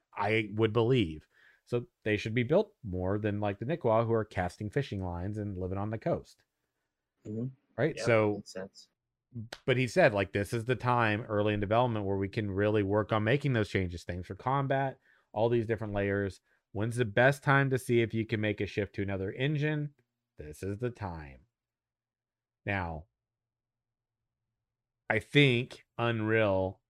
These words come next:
Speaker 1: as an engine would be missing a massive opportunity if they didn't work with Intrepid Studios to make an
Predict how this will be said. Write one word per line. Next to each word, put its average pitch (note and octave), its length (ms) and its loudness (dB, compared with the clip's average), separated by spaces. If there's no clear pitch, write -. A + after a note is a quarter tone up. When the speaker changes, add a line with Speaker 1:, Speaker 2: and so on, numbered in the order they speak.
Speaker 1:
as F#2+ 180 -4
an G2 140 -10
engine A2 680 -2
would G2 140 -4
be G#2 100 0
missing G#2+ 300 -2
a G2 80 -2
massive G2+ 500 -2
opportunity F#2 960 -2
if G2+ 180 -8
they A#2+ 180 6
didn't A2+ 360 4
work G#2 800 2
with G2+ 160 0
Intrepid G2+ 400 0
Studios F#2 760 2
to A2 140 -4
make C3+ 560 4
an B2 140 -2